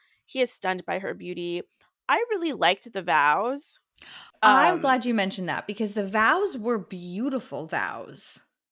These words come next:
Speaker 1: They were, which
Speaker 2: Like, I could
Speaker 1: also
Speaker 2: be down
Speaker 1: adds
Speaker 2: to
Speaker 1: to the
Speaker 2: say this.
Speaker 1: tension,
Speaker 2: Right.
Speaker 1: which adds to the tension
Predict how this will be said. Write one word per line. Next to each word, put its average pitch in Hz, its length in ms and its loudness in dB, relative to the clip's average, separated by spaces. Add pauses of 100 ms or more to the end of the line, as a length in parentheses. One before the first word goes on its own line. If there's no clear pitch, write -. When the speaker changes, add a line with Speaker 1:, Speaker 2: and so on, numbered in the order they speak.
(200)
Speaker 1:
They 285 120 -6
were, 240 420 0
which 262 180 -4
Speaker 2:
Like, 220 120 -6
I 262 140 6
could - 160 0
Speaker 1:
also - 0 -
Speaker 2:
be 508 100 6
down 262 220 6
Speaker 1:
adds 202 80 -4
Speaker 2:
to 330 100 -4
Speaker 1:
to 294 40 0
the 240 100 4
Speaker 2:
say 240 60 0
this. - 60 -6
Speaker 1:
tension, 220 640 -2 (340)
Speaker 2:
Right. 226 140 2
Speaker 1:
which - 160 -4
adds 254 240 2
to 269 60 -4
the 254 60 2
tension 240 440 -2